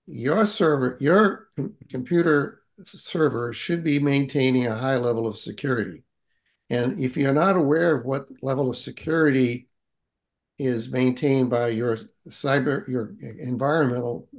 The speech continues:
provider for computer technology and communications, you should perhaps go to members of Congress and say, "There's a void that needs to be addressed. Uh, help us to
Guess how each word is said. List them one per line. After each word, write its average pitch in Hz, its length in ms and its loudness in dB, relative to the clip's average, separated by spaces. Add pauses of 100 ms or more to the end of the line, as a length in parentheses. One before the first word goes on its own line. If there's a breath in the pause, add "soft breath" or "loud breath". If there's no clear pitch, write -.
(100)
provider 131 600 -2
for - 80 -16
computer 120 400 -8
technology 123 640 -4
and 101 120 -16
communications, 127 840 -6 (600)
you 131 140 2
should 151 280 -2
perhaps 151 320 -2
go 151 220 4
to 151 140 2
members 151 340 0
of 151 100 -10
Congress 156 460 0
and 123 100 -4
say, 135 220 0
"There's 147 300 0
a 147 60 2
void 139 500 2
that 135 140 -6
needs 143 380 -8
to 127 100 -4
be 131 180 2
addressed. 127 720 -4 (760)
Uh, 120 200 -4
help 151 380 0
us 127 420 0 (340)
to 127 420 0